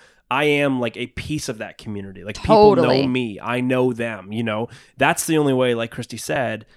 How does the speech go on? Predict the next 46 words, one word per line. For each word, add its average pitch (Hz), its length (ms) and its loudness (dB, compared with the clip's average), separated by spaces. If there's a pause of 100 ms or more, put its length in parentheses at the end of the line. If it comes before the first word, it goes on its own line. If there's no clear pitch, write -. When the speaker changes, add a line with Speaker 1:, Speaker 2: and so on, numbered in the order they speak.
(180)
Speaker 1:
that - 180 -4
people 143 220 0
are 147 60 -2
gonna 131 140 -6
have 120 180 -8
expectations 120 920 -10
for 104 220 -8
you, 101 140 -10
and 104 80 -10
that's - 140 -14
such - 480 -4
a 127 40 -6
good 117 120 -10
line. 104 200 -8
I'm 127 80 -4
gonna 139 100 0
say 123 140 -6
it 110 40 -8
one 117 120 -10
more 113 80 -10
time 110 200 -10
before 107 160 -14
we 104 60 -10
move 104 180 -8
on 95 200 -14
because 147 160 -6
Speaker 2:
Yeah, 151 120 2
Speaker 1:
it's - 220 -8
Speaker 2:
do 165 80 2
Speaker 1:
so 160 80 4
Speaker 2:
it. 147 80 0
Speaker 1:
good. 107 260 -6 (360)
But 160 200 0
your 143 380 2
life 180 300 0
will 147 100 -2
be 135 140 0
a 127 40 -2
direct 120 480 -2
reflection 123 680 -6
of 117 260 -10
your 120 160 -4
peer 123 380 -12
group's 110 480 -14
expectations. - 1040 -14 (380)
So 139 340 2